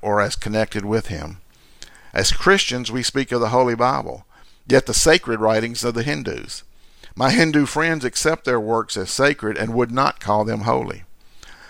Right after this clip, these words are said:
A person who is holy is considered absolutely or essentially free from sin, something Christians believe as only found in Jesus, with an opposite meaning of being wicked or sinful. Holy is an adjective denoting a characteristic.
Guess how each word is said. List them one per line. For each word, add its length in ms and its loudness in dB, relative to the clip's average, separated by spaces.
A 80 -6
person 440 2
who 140 2
is 120 0
holy 480 0
is 100 -6
considered 480 -4
absolutely 680 -2
or 220 0
essentially 540 -2
free 300 -2
from 220 -6
sin, 460 -6
something 400 2
Christians 520 2
believe 680 0
as 200 -2
only 340 0
found 340 2
in 140 -2
Jesus, 640 -4
with 140 0
an 120 2
opposite 520 4
meaning 340 -4
of 140 -6
being 260 0
wicked 340 -2
or 80 0
sinful. 520 -4
Holy 300 4
is 140 4
an 160 6
adjective 480 0
denoting 400 0
a 80 -4
characteristic. 800 -2